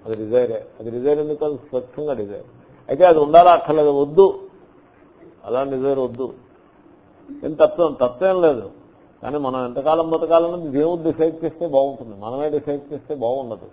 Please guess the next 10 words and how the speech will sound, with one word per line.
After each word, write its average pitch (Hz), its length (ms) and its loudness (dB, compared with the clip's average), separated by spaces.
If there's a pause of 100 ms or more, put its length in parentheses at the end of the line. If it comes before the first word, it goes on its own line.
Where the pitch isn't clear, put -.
శోభగా 127 400 -2
ఉండదు. 123 380 -4 (1800)
కొన్నైనా 135 400 0
దేవుడికి 160 380 6
వదిలిపెట్టాలి, 156 560 -4 (1400)
అన్నీ 135 200 -2
మనమే 160 300 2
పట్టు 156 220 -2
కూర్చోకూడదు. 143 720 -14 (800)
దాన్ని, 113 340 -8